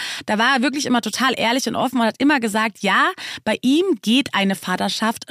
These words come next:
trotz seiner Behinderung. Und jetzt hat's endlich geklappt und sein sehnlichster Wunsch, beziehungsweise ihr sehnlichster Wunsch, hat sich erfüllt. Und wir freuen uns schon jetzt auf die ersten Bilder der kleinen Familie.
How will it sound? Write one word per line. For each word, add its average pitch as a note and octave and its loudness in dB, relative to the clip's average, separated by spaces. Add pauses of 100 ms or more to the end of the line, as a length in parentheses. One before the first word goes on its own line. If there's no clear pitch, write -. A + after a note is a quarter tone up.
trotz G3+ -2
seiner F3+ 0
Behinderung. E3 0
Und G3+ 2
jetzt C4+ 2
hat's C4+ -2
endlich C4+ 2
geklappt G#3 -2
und G3 0
sein F#3+ 0
sehnlichster G3+ 2
Wunsch, E3+ 0
beziehungsweise F3+ 0 (100)
ihr B3+ 4
sehnlichster D#3 0
Wunsch, E3 0 (300)
hat - -2
sich - -4
erfüllt. C3+ -2
Und F#3 0
wir G#3 2
freuen G3 0
uns G3 0
schon F#3+ -2
jetzt G3+ 0
auf - -2
die - -8
ersten F3+ 0
Bilder D#3+ 0
der D#3 -2
kleinen D3+ -2
Familie. D#3 -4